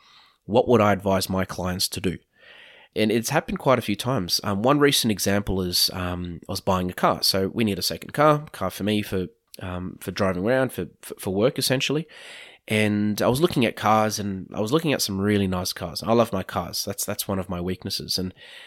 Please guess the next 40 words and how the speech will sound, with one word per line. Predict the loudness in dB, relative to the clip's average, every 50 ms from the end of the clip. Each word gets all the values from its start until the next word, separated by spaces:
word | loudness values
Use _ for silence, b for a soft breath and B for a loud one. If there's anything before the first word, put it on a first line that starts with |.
| B B B B B -2
I | 0 0
was | 2 4 2
looking | 2 2 2 0
at | 0 0
this | 2 0 0
car, | 0 0 0 0 2 2 2 0
and, | 0 -2 -6 -8 _ _ _ _ -2
oh, | 0 2
I | 4 4 4
researched | 4 4 4 4 4 6 6 4 4 4 2 2
it, | 2 2
found | 2 0 0 0
out | 0 0
exactly | 0 0 0 0 0 2 2
what | 4 4 4
I | 4 2
wanted, | 2 2 2 0 0 0 0 2 2 0
looked | -2 -2 -4
at | -6 -2
the | 2
specs. | 2 2 2 2 0 0 0 0 0 0 0 -2 -4 -4 -2
I | -2
even | 0 0 -2
found | -4 -4 -4 -2 -2
out | -4 -6 -8 _ _ _ _ -2
almost | 2 4 4 4 4 2 0 -2
who | -2 -2
I | 0 0
was | -2 -2 -4
going, | -4 -4 -6 -4 -4
most | -2 -2 -2 -2 -2
likely | -2 -4 -4 -4 -6 -4
who | -4 -2
I | -2
was | -2 -4 -4
going | -4 -4 -4 -4 -6
to | -4 0
get | 2 2 2
it | 2
from, | 0 0 0 0 0